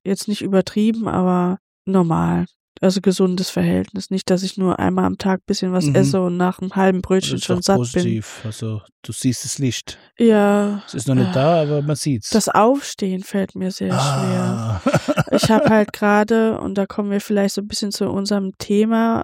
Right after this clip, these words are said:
Speaker 1: heute, Familienplanung, Kinderwunsch und Schwangerschaft, werden wir uns heute ein bisschen als Laien herantasten.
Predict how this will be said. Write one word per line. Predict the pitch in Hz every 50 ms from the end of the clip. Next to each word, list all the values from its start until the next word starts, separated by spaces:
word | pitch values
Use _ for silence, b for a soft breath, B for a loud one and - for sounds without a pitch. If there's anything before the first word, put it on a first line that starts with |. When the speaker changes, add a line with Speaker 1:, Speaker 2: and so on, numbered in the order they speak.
| - -
Speaker 1:
heute, | - 208 214 214 214 220 - - 226 220
Familienplanung, | - - 208 196 196 214 220 226 226 226 214 - - 220 202 208 202 202 202 208
Kinderwunsch | - 220 214 208 208 202 202 208 202 202 -
und | - - 190 -
Schwangerschaft, | - - 170 190 214 226 233 240 - - - 240 254 262 - - _ - b b b _
werden | - 214 214 208 208 208 214
wir | 208 190
uns | 190 - -
heute | 220 214 208 - 220
ein | 196 196 196
bisschen | 208 214 - - - 220 208 -
als | - 196 190 - -
Laien | - 190 190 196 202 214 214 214 208 208
herantasten. | 190 190 190 196 190 202 226 226 - - 233 233 - - - - 214 220 240 262